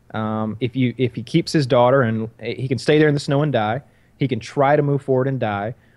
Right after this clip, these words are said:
or he can go back to Castle Black and sit there until the winter ends, which we all know is gonna be, like, ten or fifteen years or something like that minimum,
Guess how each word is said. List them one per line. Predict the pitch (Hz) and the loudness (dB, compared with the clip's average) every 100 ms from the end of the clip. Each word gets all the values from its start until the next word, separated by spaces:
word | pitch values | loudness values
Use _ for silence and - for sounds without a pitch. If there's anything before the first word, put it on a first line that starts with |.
| _ | _
or | 123 127 | 0 0
he | |
can | 131 | 2
go | 135 | 2
back | 131 123 | 2 0
to | |
Castle | - 139 117 - | 0 0 0 -2
Black | 107 131 139 139 120 - | -6 0 2 2 0 -6
and | 120 113 | -8 -8
sit | - 151 143 | -4 -4 0
there | 131 120 | 2 0
until | 117 131 | 0 -6
the | 110 | -6
winter | 107 151 175 | -4 0 2
ends, | 110 110 107 | 0 -4 -6
which | - 117 | -6 -4
we | 135 | -2
all | 131 139 160 | 2 2 4
know | 131 110 | 2 0
is | 107 | -2
gonna | 127 113 | -4 -4
be, | 101 107 104 | -4 -6 -4
like, | 98 | -6
ten | - 147 135 | -4 -2 -2
or | |
fifteen | 120 123 - 120 | -2 -4 -2 -4
years | 107 113 117 110 | -2 0 0 -2
or | |
something | 98 120 98 104 | -6 -6 -6 -4
like | 98 98 | -4 -4
that | 104 92 | -4 -4
minimum, | 98 117 117 104 98 | -2 0 0 -2 -6